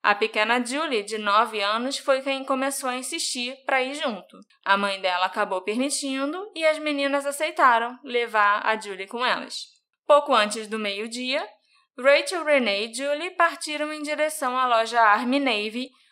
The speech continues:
onde a Renee tinha reservado uma calça jeans. De lá, elas seguiram pro shopping Seminary South e, mais tarde,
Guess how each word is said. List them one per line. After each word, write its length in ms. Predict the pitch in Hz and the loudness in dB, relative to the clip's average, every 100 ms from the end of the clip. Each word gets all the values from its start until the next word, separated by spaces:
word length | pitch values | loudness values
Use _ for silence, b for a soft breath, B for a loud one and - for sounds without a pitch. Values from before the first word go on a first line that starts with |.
| b | b
onde 260 | 220 220 214 | -4 -2 -2
a 40 | |
Renee 380 | 226 220 202 202 | -2 -2 -4 -6
tinha 240 | - 226 | -8 -8
reservado 640 | 226 226 247 254 226 208 226 | -6 -8 -8 -2 2 2 2
uma 160 | 247 | -2
calça 380 | 254 240 247 294 | 2 0 0 -4
jeans. 540 | 240 190 175 202 - _ _ _ _ _ _ | -6 -14 -16 -20 -20 _ _ _ _ _ _
De 160 | - 233 | -4 0
lá, 340 | 220 202 247 - | 4 6 4 2
elas 260 | 240 214 208 | 2 2 0
seguiram 440 | 247 202 190 190 | -6 -6 -6 -6
pro 180 | 196 214 | -6 -6
shopping 440 | 226 208 196 208 | -4 -2 -4 -6
Seminary 680 | 208 - 202 196 196 185 202 | -12 -6 -4 -4 -2 -2 -2
South 440 | 226 - 196 214 - - _ _ _ - | -4 0 2 2 -2 -18 _ _ _ -6
e, 120 | 269 | 0
mais 300 | 269 339 370 | 2 2 2
tarde, 420 | 320 269 277 294 | 4 4 4 -4